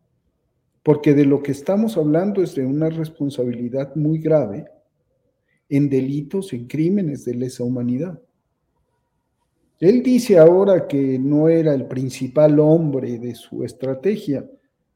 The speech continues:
pero era el principal hombre de su estrategia, era la pieza más visible de la política principal de Felipe Calderón, que era la guerra.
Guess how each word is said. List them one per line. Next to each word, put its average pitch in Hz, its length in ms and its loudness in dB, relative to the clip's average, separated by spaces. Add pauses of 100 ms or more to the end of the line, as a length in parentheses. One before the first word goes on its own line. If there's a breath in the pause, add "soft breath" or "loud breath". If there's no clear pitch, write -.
(160)
pero 180 300 6
era 285 240 4
el 151 120 0
principal 139 600 -2
hombre 127 280 -4
de 123 60 -6
su 120 160 -12
estrategia, 120 720 -8
era 147 140 -2
la 160 180 -2
pieza 160 320 -4
más 160 380 -2
visible 185 640 -6
de 175 140 0
la 139 180 4
política 165 680 -2
principal 156 960 -2 (120)
de 147 100 0
Felipe 151 420 -2
Calderón, 139 600 -6
que 160 100 -2
era 143 140 4
la 117 160 0
guerra. - 400 -12